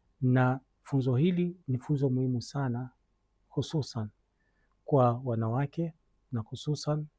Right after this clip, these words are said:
kwa wanaume, kiji-, vijana na wasichana, ambaye kwamba huwa inatokea na inafanyika. Tujaribuni sana kurudia kisa hiki, na ni riwaya,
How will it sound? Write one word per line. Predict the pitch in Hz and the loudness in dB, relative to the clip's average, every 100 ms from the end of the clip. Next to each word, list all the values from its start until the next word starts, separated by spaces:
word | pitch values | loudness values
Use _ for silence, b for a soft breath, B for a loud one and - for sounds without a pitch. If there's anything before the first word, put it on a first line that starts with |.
| - | -4
kwa | 139 | 2
wanaume, | 120 107 104 98 101 _ _ _ _ _ _ _ | 2 2 -4 -8 -10 _ _ _ _ _ _ _
kiji-, | - 110 | -4 -2
vijana | 104 113 117 139 139 139 - _ _ _ _ _ _ | 0 2 4 4 2 -2 -8 _ _ _ _ _ _
na | 110 110 113 - | 0 0 -2 -6
wasichana, | 110 - - 110 101 101 _ _ _ _ _ B B - | -6 -6 -4 -4 -4 -8 _ _ _ _ _ B B -6
ambaye | 120 110 | 0 0
kwamba | - 143 127 | 0 0 0
huwa | 117 160 | 2 2
inatokea | 156 110 - 107 127 127 127 - - | 2 0 -4 -2 0 2 0 -6 -4
na | 120 110 | -2 -2
inafanyika. | 131 123 117 127 113 107 - 101 - _ _ b b b _ - | 0 0 0 0 2 0 -4 -14 -16 _ _ b b b _ 0
Tujaribuni | 139 143 147 156 196 151 | 4 6 6 4 2 0
sana | - 143 131 143 - _ | 0 0 0 -2 -10 _
kurudia | 127 120 120 147 123 131 - _ _ _ _ _ | -4 -2 2 4 4 2 -6 _ _ _ _ _
kisa | 190 - - 127 | 4 4 0 -2
hiki, | 117 - 139 - 123 151 - _ | -2 0 -2 0 -2 -2 -8 _
na | 110 110 | 0 2
ni | 113 110 _ | 2 -2 _
riwaya, | 110 104 101 98 110 | 0 2 2 0 0